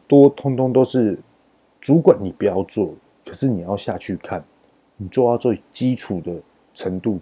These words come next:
就是这样。哪怕说今天你的员工的年龄比你还要高，或是年纪比你还要资深，专业比你还要厉害，你都一定要下去看，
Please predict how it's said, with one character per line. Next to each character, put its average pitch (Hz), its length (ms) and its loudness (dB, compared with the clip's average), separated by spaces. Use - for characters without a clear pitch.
就 - 120 -6
是 104 180 -6
这 92 140 -4
样。 85 120 -6
哪 101 180 -4
怕 143 240 0
说 131 240 4
今 135 220 -2
天 131 140 2
你 - 20 -2
的 95 80 0
员 104 240 -2
工 117 180 -2
的 107 220 2
年 117 300 0
龄 104 300 -2
比 110 180 -2
你 113 160 -2
还 92 80 -8
要 101 140 2
高， 98 360 2
或 117 100 2
是 113 240 0
年 113 320 -2
纪 120 420 0
比 110 120 -2
你 113 200 -2
还 90 160 -4
要 107 200 0
资 107 280 -6
深， 104 460 0
专 120 240 2
业 120 140 0
比 107 140 -4
你 104 160 -4
还 92 60 -4
要 104 100 0
厉 117 280 -2
害， 98 200 -6
你 85 160 -12
都 117 200 0
一 110 60 -4
定 101 60 -4
要 101 180 -4
下 98 160 -6
去 98 160 -8
看， 87 240 -14